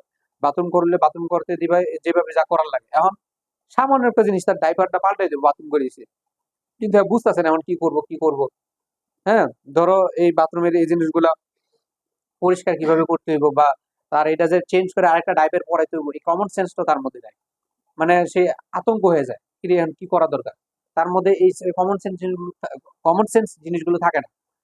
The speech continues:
বা দেখা যাবে তারে, এ, একটা পাখির দায়িত্ব দিয়ে দিল, সে কি করলো, পিঞ্জরা দরজা খুলে দিল, ভাবছে রুম হইতে আনতে আনতে আওয়াজ হবে, সমস্যা কি? মানে এরকম তার মধ্যে যে মে-, যে কনফিডেন্স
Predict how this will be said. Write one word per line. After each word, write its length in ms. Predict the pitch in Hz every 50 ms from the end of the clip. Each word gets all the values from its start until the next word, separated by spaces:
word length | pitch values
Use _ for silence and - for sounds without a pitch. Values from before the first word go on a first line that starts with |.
| _ _ -
বা 60 | 175 185
দেখা 220 | 185 202 190 202
যাবে 300 | 190 202 196 196 185 180 175
তারে, 220 | - 180 175 185 190 190 - _ _ _ _ _ -
এ, 80 | 147 147 147 139 120 123 123 -
একটা 180 | - 147 - 170 -
পাখির 280 | 175 180 - - 185 185
দায়িত্ব 220 | 175 180 190 190 - 220
দিয়ে 140 | 185 214 202
দিল, 140 | 208 214 240 226 - - _ _
সে 120 | _ - 190 185
কি 80 | 180 185
করলো, 180 | 185 202 202
পিঞ্জরা 340 | 190 196 185 180 180 175 170
দরজা 240 | 151 160 160 160 156
খুলে 220 | 151 151 139 127 120
দিল, 120 | - _ _ _ _ _ _ _ _ _ _ _
ভাবছে 260 | 180 196 208 214 233
রুম 180 | 208 226 240 226 240
হইতে 160 | 247 - - 214
আনতে 200 | 208 202 208 208
আনতে 140 | 202 -
আওয়াজ 200 | 208 190 190 196 196
হবে, 140 | 185 180 175
সমস্যা 320 | 190 190 208 185 - 185 156
কি? 120 | 143 135 113 - _ _ _ _ _ _ _ _ -
মানে 120 | 175 180 196
এরকম 300 | 220 226 247 214 247 240 220
তার 200 | - 208 196 196
মধ্যে 260 | 202 226 233 214 233 - - -
যে 80 | 165 175
মে-, 300 | 160 165 170 180 180 - - _ _ -
যে 80 | 151 156 151 - _ _
কনফিডেন্স 460 | 196 226 226 - 240 233 220 208 196